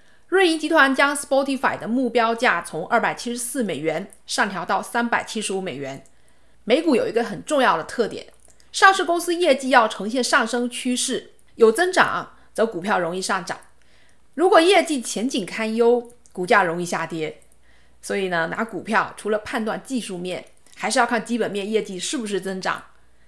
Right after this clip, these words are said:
下个星期，美股将迎来新的一个财报季。财报出来之后，对股价形成新的扰动，有的股票会提前凭借乐观预期上涨，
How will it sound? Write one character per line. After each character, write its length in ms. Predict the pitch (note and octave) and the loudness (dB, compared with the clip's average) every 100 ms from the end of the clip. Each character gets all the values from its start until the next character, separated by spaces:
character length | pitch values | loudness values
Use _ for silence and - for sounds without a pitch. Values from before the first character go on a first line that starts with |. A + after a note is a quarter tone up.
| - - - - - - - | -20 -20 -20 -20 -20 -20 -8
下 200 | - F4+ | 4 6
个 120 | F4 | 6
星 200 | F4 E4+ | 0 -4
期， 400 | E4 E4 E4 - - | -2 -2 -4 -8 0
美 120 | G#3+ | 0
股 160 | B3 G#3+ | 2 0
将 160 | A#3 | 0
迎 200 | A3+ F#3 | 0 0
来 120 | G#3 | -2
新 240 | G3 - C4 | -2 -2 -2
的 80 | F#3+ | -2
一 60 | |
个 100 | E3+ | -4
财 200 | F#3+ E3 | -6 -6
报 180 | G3 F#3 | -2 -4
季。 300 | F3+ F#3 - - - _ _ - | -4 -12 -14 -20 -20 _ _ -20
财 180 | - B3 | 0 6
报 160 | F#4 | 8
出 180 | F4+ - | 6 4
来 120 | E4+ | 2
之 200 | D4 D4+ | 2 0
后， 340 | E4 D4+ G3+ - - - | 6 6 4 -4 -16 -6
对 120 | D4+ | -4
股 160 | C4 F3+ | -2 0
价 160 | A3 | 0
形 180 | - G3+ | 0 -6
成 140 | F#3+ F3+ | -8 -10
新 240 | - A3+ | -4 -4
的 120 | G#3 | -2
扰 180 | F#3+ - | -4 -4
动， 280 | - G#3 - - - - - | -4 -4 -4 -20 -20 -20 -20
有 140 | - A3+ | 6 8
的 100 | C4+ | 8
股 140 | A#3+ | 4
票 220 | G#3 C4+ | 4 6
会 100 | B3+ | 6
提 180 | A#3+ - | 0 -8
前 220 | G3+ F#3+ | -4 -4
凭 200 | G3+ F#3 | -4 -8
借 180 | G3 A#3 | -2 0
乐 260 | A3 C4+ G3+ | 2 2 0
观 300 | - G3+ G3+ | 2 0 0
预 180 | A3 F#3+ | -8 -10
期 220 | - G3 | -8 -6
上 240 | G3 F#3 | -2 -2
涨， 220 | F#3 - | -2 -6